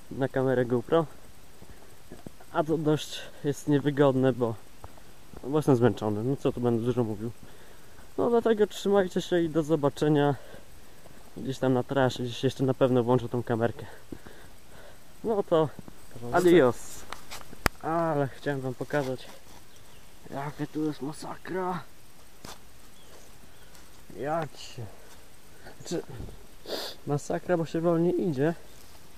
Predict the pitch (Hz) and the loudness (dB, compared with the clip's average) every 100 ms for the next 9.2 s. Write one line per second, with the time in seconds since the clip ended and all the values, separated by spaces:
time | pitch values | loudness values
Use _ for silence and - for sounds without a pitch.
0 | - - - - - - - - 165 151 | -14 -14 -14 -14 -14 -14 -12 -4 0 2
1 | 165 147 - - - - - - - - | 2 0 -10 -14 -14 -14 -14 -14 -14 -14
2 | - - - 156 151 156 - 165 147 160 | -14 -14 -8 -6 -4 -4 -4 -2 2 2
3 | 175 - - - - - - - - - | 2 -4 -12 -14 -14 -14 -14 -14 -14 -8
4 | - 151 - 180 - 165 170 170 165 165 | -4 -4 -2 -2 -2 -4 0 0 0 2
5 | 160 160 147 123 123 110 - - - - | 2 4 4 4 2 -2 -10 -14 -14 -14
6 | - - - - - 165 147 165 - 165 | -14 -14 -14 -12 0 2 6 4 4 4
7 | 160 - - - - - - - - - | 4 2 -6 -12 -14 -14 -14 -14 -14 -14
8 | - - 151 156 - - 147 151 151 139 | -6 0 2 0 -4 0 2 4 4 4
9 | 131 | 4